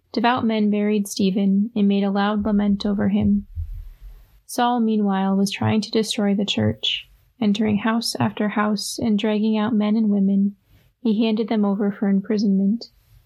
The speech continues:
Now those who had been scattered went about preaching the word. Thus Philip went down to the city of Samaria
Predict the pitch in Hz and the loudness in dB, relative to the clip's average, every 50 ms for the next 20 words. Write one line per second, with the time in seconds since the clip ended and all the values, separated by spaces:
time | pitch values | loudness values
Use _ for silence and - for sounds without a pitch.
0 | _ _ _ _ _ _ _ _ _ _ _ _ _ - - - - - - _ | _ _ _ _ _ _ _ _ _ _ _ _ _ -20 -14 -12 -12 -12 -12 _
1 | _ 220 220 220 214 240 247 247 247 - 269 247 - - 226 220 214 - - 240 | _ -2 0 0 0 0 -2 -2 -2 -2 -2 -2 0 0 -2 -2 -2 -2 -2 -2
2 | 214 208 208 208 202 214 214 208 208 208 202 208 202 202 - - - 214 208 - | 0 0 0 0 -2 0 0 0 0 0 0 0 -2 -2 -4 -2 -2 -2 -2 0
3 | - 220 202 202 214 202 196 202 202 202 196 202 202 - _ _ _ _ - - | 0 0 0 2 2 0 0 0 0 0 0 -2 -2 -6 _ _ _ _ -20 -20
4 | _ _ _ _ _ _ _ _ _ _ _ - 226 226 - - - - 240 226 | _ _ _ _ _ _ _ _ _ _ _ -2 -2 -2 -2 -6 -6 -2 -2 0
5 | 233 233 233 - 226 233 220 208 220 208 208 214 208 202 - 247 214 220 214 - | 0 -2 -2 -2 -2 -2 0 0 0 0 2 0 0 0 0 0 0 0 0 0
6 | - 240 233 233 226 220 214 - - 220 208 208 208 208 202 202 202 208 208 214 | -2 -2 0 0 0 0 -2 -4 -2 0 0 2 2 2 2 2 0 0 0 -2
7 | 247 | -2